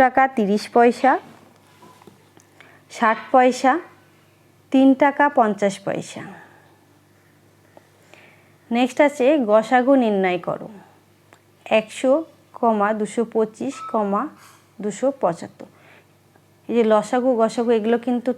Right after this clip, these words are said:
থাকে। লসাগু, গসাগু, গুণ, ভাগ এবং সরলের অঙ্ক এগুলো কিন্তু পুরুলিয়া রামকৃষ্ণ মিশনে থাকে। তো এগুলো তোমরা ভালোভাবে শিখবে, যাতে এগুলো থেকে কোনো প্রশ্ন আসলে ভুল না হয়। নেক্সট প্রশ্ন দেখো, গুণ করো নশো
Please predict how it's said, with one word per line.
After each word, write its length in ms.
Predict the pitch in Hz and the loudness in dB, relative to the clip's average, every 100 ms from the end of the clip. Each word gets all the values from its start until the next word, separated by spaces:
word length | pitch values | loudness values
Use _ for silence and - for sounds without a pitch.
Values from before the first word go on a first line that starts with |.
| - | -4
থাকে। 260 | 208 185 180 202 | -4 -6 -4 -2
লসাগু, 360 | 202 226 220 208 | 0 -2 -2 0
গসাগু, 320 | 208 226 226 214 208 | -2 0 -2 0 0
গুণ, 240 | 214 214 208 | 0 0 0
ভাগ 160 | 214 208 208 | 2 2 0
এবং 120 | 208 214 - | -2 -2 0
সরলের 380 | 202 208 214 208 | 0 2 2 2
অঙ্ক 160 | 202 214 208 | 2 0 0
এগুলো 180 | 202 214 | -2 -4
কিন্তু 180 | 220 214 208 | -4 -6 -4
পুরুলিয়া 320 | 208 202 214 | -2 0 0
রামকৃষ্ণ 420 | 208 190 202 - 220 | 0 -2 -4 -8 -8
মিশনে 300 | 214 214 220 208 - - | -8 -8 -8 -8 -16 -6
থাকে। 280 | 190 175 214 277 - - - | -4 -4 -8 -12 -14 -20 -16
তো 60 | - 190 | -6 -4
এগুলো 160 | 202 214 | -2 0
তোমরা 180 | 214 208 190 | 2 2 2
ভালোভাবে 420 | 190 214 220 220 220 | 0 2 0 0 -2
শিখবে, 300 | 208 190 233 320 - - _ | -8 -6 -6 -6 -12 -20 _
যাতে 180 | 202 196 208 | -8 0 0
এগুলো 280 | 185 208 220 226 | 0 -2 -4 -2
থেকে 160 | 220 226 | -4 -2
কোনো 120 | 214 208 202 | -2 -4 -4
প্রশ্ন 240 | 196 - 214 214 | -4 -4 -6 -6
আসলে 220 | - 302 277 - | -6 -6 -6 -4
ভুল 160 | 202 180 | -4 -2
না 60 | 165 165 | -4 -8
হয়। 160 | - - _ _ _ _ _ _ _ - _ _ - - - _ 240 | -14 -20 _ _ _ _ _ _ _ -20 _ _ -20 -20 -20 _ -2
নেক্সট 180 | 247 - | -2 0
প্রশ্ন 180 | 277 285 269 | 0 4 2
দেখো, 200 | 247 214 320 - 214 208 | 2 0 -2 -6 -6 2
গুণ 160 | 269 294 285 | 4 4 4
করো 240 | 208 - - - _ _ - _ _ _ _ 214 | 2 0 -6 -12 _ _ -20 _ _ _ _ -2
নশো 360 | 208 214 277 | 0 0 0